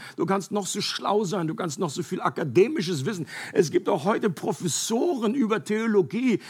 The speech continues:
die haben da akademisch, die können wahrscheinlich mehr Griechisch, Hebräisch als ich zusammen. Äh, ich zusammen, ja, ich und, hm, wer auch immer. Weiß nicht, was das, das war auch eine, eine Parabel.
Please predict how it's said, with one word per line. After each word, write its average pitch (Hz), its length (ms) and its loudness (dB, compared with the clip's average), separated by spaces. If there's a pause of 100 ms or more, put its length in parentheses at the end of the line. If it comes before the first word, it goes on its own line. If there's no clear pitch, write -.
(140)
die 175 120 4
haben 214 160 0
da 196 120 4
akademisch, 196 720 4
die 214 140 -4
können 214 240 0
wahrscheinlich 208 400 0
mehr 202 160 4
Griechisch, 190 400 -2
Hebräisch 190 460 2
als 180 160 -2
ich 160 180 -8
zusammen. 214 500 -2 (360)
Äh, 147 280 -2 (200)
ich - 160 -6
zusammen, 123 400 -10
ja, 110 140 -8
ich - 260 -10
und, 123 140 -6 (140)
hm, 117 140 -10 (520)
wer 135 120 -2
auch 135 80 -2
immer. 135 220 -4 (1000)
Weiß 151 180 0
nicht, 160 120 0
was 143 160 2
das, 131 200 -2 (280)
das 160 180 2
war 208 140 8
auch 196 100 4
eine, 202 200 4 (140)
eine 214 300 6
Parabel. 214 580 4